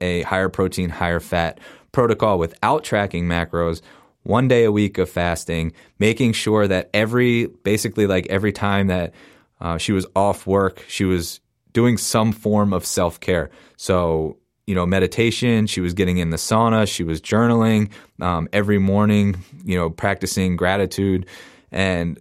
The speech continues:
that stuff gets overlooked, but it's super important because, you know, her work was a stress, uh, you know, training is a stress.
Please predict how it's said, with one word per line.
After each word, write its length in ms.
that 260
stuff 240
gets 180
overlooked, 580
but 120
it's 140
super 320
important 520
because, 560
you 80
know, 280
her 180
work 360
was 160
a 60
stress, 600
uh, 300
you 100
know, 240
training 400
is 140
a 40
stress. 600